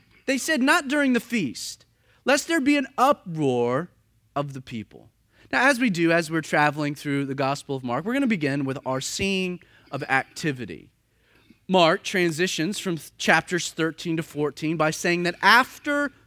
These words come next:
two days, we presently find ourselves two days after the conclusion of the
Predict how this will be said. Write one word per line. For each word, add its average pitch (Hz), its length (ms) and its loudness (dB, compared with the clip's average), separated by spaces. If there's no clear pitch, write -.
two 277 260 2
days, 147 720 0
we 254 120 4
presently 233 920 2
find 240 400 2
ourselves 175 920 -2
two 269 320 4
days 160 560 2
after 156 720 0
the 220 80 0
conclusion 220 600 0
of 233 80 -2
the 240 140 -4